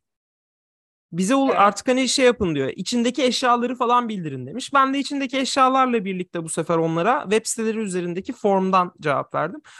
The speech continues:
Speaker 1: Bu da en-, bu arada enteresan bir, e, dizayn tercihi.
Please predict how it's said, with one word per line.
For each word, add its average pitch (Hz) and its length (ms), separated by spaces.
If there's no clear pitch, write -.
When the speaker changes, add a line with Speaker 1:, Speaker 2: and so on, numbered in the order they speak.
Speaker 1:
Bu 330 120
da 370 60
en-, 294 220
bu 277 140
arada 339 240
enteresan 277 720
bir, 247 240
e, 165 600
dizayn 196 340
tercihi. 160 640